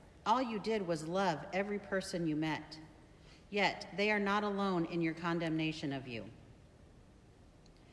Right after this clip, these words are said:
How often do I ignore you at school in the person no one wants to talk to?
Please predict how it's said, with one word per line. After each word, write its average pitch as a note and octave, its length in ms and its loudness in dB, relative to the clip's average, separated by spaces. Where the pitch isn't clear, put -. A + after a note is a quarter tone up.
How A#3 140 2
often A3+ 360 2
do F3+ 140 4
I F3+ 120 6
ignore F3+ 360 2
you E3+ 300 0
at D#3+ 180 -4
school F3 580 0
in F3 120 0
the E3+ 80 0
person G#3 560 -2
no F#3 180 0
one F3+ 180 2
wants E3+ 220 2
to - 140 -8
talk E3+ 320 -2
to? C3 240 -4